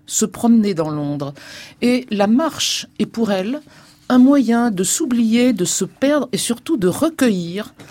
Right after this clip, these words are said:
la sensation de vie qui leur vient avec une telle intensité. Donc cette marche dans Londres, et qu'elle préfère à la campagne, euh,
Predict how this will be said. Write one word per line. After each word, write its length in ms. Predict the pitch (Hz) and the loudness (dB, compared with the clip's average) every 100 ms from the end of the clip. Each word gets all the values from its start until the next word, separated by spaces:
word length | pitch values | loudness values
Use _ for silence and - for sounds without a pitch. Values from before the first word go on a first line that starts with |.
| - - | -20 -14
la 300 | 170 143 190 | -8 -2 -2
sensation 600 | 190 220 - 190 - 196 | 0 -2 -4 -6 -4 -6
de 120 | 170 | -4
vie 280 | 165 139 190 | -4 -4 -8
qui 140 | 202 165 | -8 -6
leur 180 | 165 | -4
vient 220 | 147 170 180 | -4 -4 -2
avec 220 | 160 165 | -4 -4
une 140 | 151 | -6
telle 280 | 143 214 175 | -4 -2 -2
intensité. 680 | 156 156 156 - 143 151 156 - - - - | -6 -8 -8 -10 -10 -12 -12 -18 -20 -20 -8
Donc 260 | 180 226 - | -2 0 0
cette 300 | 214 208 233 | -4 -2 0
marche 360 | 262 254 - | 0 -2 -6
dans 240 | 175 202 247 | 0 4 4
Londres, 480 | 180 160 214 262 320 - - - | 4 -2 -4 -6 -8 -18 -20 -6
et 340 | 202 185 170 - | 0 2 0 -2
qu'elle 200 | 170 147 | -6 -4
préfère 420 | - 202 214 175 | -4 -4 -2 -2
à 40 | |
la 100 | 147 | -4
campagne, 580 | 147 147 - 151 302 349 - _ _ - | -4 -6 -4 -6 -6 -10 -14 _ _ -16
euh, 80 | 117 | -14